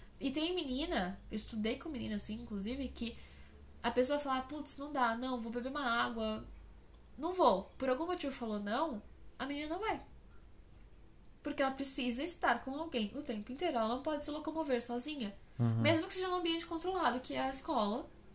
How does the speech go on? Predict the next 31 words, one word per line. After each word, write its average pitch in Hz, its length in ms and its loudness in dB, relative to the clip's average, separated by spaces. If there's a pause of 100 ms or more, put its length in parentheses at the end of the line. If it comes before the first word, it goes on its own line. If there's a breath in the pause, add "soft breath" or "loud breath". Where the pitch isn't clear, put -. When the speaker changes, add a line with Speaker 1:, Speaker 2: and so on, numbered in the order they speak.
(400)
Speaker 1:
Você - 140 -4
vai 214 80 -2
subir 220 300 -2
um 262 100 -6
andar, 240 340 0
fazer 240 200 -2
xixi 226 320 -2
e - 20 -2
voltar, 226 640 0
você 294 160 0
não 359 80 -2
vai 262 100 2
sozinha. 359 400 -2 (1400 loud breath)
Você 226 120 -2
não 247 140 -2
faz 285 200 4
xixi 262 320 2
durante 269 360 -2
a 349 60 8
aula, 294 260 6
porque 226 120 -4
você 220 80 2
vai 220 80 -4
ter 214 80 -6
que 220 80 -2
levantar 220 260 -2
sozinha 277 320 -4
e 277 120 -4
ir 285 40 -4
no 277 80 -4
banheiro. 302 400 -2